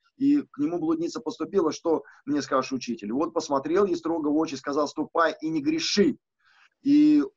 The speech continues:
вот в это время такая энергия, поскольку чистота, вот этот импульс исходил из его сердца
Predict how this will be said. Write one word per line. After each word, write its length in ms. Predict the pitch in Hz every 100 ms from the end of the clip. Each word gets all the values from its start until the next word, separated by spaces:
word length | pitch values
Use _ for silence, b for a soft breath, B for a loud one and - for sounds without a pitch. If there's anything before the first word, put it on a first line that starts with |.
| _ _
вот 280 | - 170 175
в 100 | -
это 140 | 175
время 260 | 180 180 170
такая 380 | 165 - 175 -
энергия, 680 | 175 175 185 202 190 131 127
поскольку 540 | 127 135 - 160 151
чистота, 1040 | 131 185 151 - 175 160 _ - 180 147 107 _ _ _ _ -
вот 120 | 139
этот 280 | 165 170 -
импульс 600 | 240 220 202 147 - - -
исходил 500 | - 165 160 170 156
из 80 |
его 140 | 151 156
сердца 540 | 151 185 143 - 143